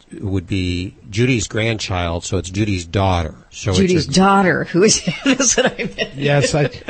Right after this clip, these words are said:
Speaker 3: I, I picked up on that. There was, there was a little
Speaker 2: <laughs>
Speaker 3: sarcasm
Speaker 2: About
Speaker 3: there, um, Hal, don't worry.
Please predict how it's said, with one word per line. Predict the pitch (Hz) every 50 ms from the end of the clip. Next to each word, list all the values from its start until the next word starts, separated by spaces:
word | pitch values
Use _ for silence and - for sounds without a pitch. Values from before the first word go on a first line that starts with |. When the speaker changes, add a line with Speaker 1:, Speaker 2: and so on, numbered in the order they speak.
| - - - - - - - - -
Speaker 3:
I, | 175 180 - -
I | - 185
picked | 156 - - 175 - - 139
up | 123 104 -
on | 110 107 110
that. | 107 104 98 107
There | 110 104 139 147
was, | 156 156 156 151 135 - -
there | 202
was | 202 196
a | 180 175
little | 165 156
Speaker 2:
<laughs> | 151 -
Speaker 3:
sarcasm | - 147 139 - 320 123 123 117 107 104 113 117
Speaker 2:
About |
Speaker 3:
there, | 113 110 110 110 113 117
um, | 117 110 113 110 117
Hal, | 113 110 107 110 110
don't | 127 135 90
worry. | 117 117 107 107 110 - 113 92